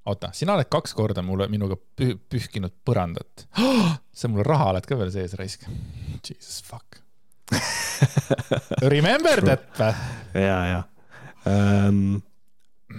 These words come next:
Speaker 2: ta, ma mõtlen seda, et huvitav, kas Mustonen, äh, see aasta, huvitav, kas Mustonen saab, redeemib ennast või? Mitte, et, tähendab, kui ma ütlen redeemib, siis see tähendab seda, et ühiskond on võtnud,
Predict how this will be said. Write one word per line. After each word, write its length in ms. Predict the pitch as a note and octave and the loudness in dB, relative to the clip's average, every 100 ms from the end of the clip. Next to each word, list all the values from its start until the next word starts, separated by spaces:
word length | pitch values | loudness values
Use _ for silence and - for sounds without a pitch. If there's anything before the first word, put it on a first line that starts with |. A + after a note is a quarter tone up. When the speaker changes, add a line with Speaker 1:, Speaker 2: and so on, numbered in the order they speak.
| F2+ - | -14 0
Speaker 2:
ta, 200 | A2+ G#2+ | 4 6
ma 180 | A2+ | 8
mõtlen 400 | B2 F#3+ - B2+ | 8 6 6 4
seda, 240 | A#2+ G3+ B2 | 6 4 2
et 160 | G2 - - | -2 -12 -4
huvitav, 380 | - C#4 G#3+ D#3+ | 2 4 4 2
kas 160 | C3 - | 0 2
Mustonen, 640 | D3+ B3 - B2 A2+ A2 - | 4 4 4 2 4 4 2
äh, 360 | - A#2+ A2+ G#2+ | 2 4 4 2
see 220 | - E3 | 4 4
aasta, 480 | D#3 C#3+ - G#2 - - - - - - - - - - | 6 2 2 0 0 -6 -20 -20 -20 -20 -20 -20 -16 0
huvitav, 240 | E3+ D3 | 2 4
kas 100 | A#2 | 2
Mustonen 540 | B2 C#3 - A#2+ G2+ G2+ | 6 4 4 2 2 2
saab, 280 | A2 G2 - - - - - - - - - - - | 2 0 -4 -18 -20 -20 -20 -20 -20 -20 -20 -10 0
redeemib 520 | B2 C3+ C3+ A#2+ G2+ | 4 6 6 6 4
ennast 320 | F2 - - | 2 -2 -4
või? 100 | A2+ A2 | 0 2
Mitte, 240 | G3 E3 | 4 2
et, 200 | - - - | -2 -12 -6
tähendab, 480 | A#2+ D#3 D3+ A2+ - | -2 2 2 2 0
kui 160 | D3+ | 2
ma 80 | F3 | 2
ütlen 160 | F#3 C3 | 4 2
redeemib, 460 | B2+ B2 D3 A#2+ - | 4 4 4 2 2
siis 160 | A2+ | 0
see 80 | A#2 | 2
tähendab 320 | A#2+ B2 G2+ | 4 2 0
seda, 220 | - A2 G2 | 0 2 2
et 140 | - | 2
ühiskond 480 | A#2+ A#2 - G2 F#2+ | 2 2 0 -4 -2
on 140 | G2 G2+ | -2 -2
võtnud, 360 | G2+ - F2+ | -4 -4 -6